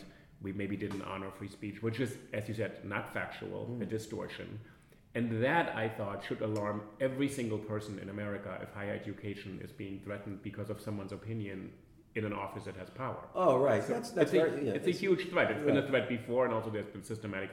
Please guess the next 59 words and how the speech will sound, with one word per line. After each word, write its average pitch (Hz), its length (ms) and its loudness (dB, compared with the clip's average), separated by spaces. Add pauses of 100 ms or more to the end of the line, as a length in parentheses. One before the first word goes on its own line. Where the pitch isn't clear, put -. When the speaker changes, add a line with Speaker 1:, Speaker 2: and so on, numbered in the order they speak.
Speaker 1:
unfunding 110 440 -2
of 104 80 -8
higher 104 240 -4
education. 107 340 -6
But 127 140 0
it's 185 140 -2
a - 120 -2
pretty 226 200 0
serious 135 420 0
thing - 180 -2
Speaker 2:
Well, 185 220 8
Speaker 1:
to 180 40 2
Speaker 2:
Nixon - 380 6
Speaker 1:
raise. - 40 -
Speaker 2:
did 135 100 10
it. 131 120 2
Nixon 202 300 4
tried 170 400 4
to - 0 - (120)
do 87 120 0
it, 87 140 -4
and, 113 100 0 (160)
but 139 100 6
he, 185 160 8
at 151 60 6
least 151 240 4
'cause 123 120 -2
he's 104 120 0
a 117 120 0
lawyer, 151 180 6
he 113 120 4
tried 117 160 6
to, 104 40 2 (140)
he - 100 -4
was, 98 100 0 (140)
he 123 120 0
knows 139 200 6
it's 104 80 2
unlawful. 113 460 2
He 123 60 -6
tried 139 140 2
to 131 80 2
do - 60 -2
it - 140 -8
privately. 139 400 2 (600)
Actually, 156 220 4
there's 123 120 6
a 117 60 2 (100)
book 139 140 2
by 110 80 2
Mike 110 240 0
Konkowitz, 120 460 0
who 110 80 -6
teach, - 240 -10
who's 113 340 -2
at 104 140 -4
the 95 160 -2 (240)
Talmud 131 340 -2
Library, 95 440 -4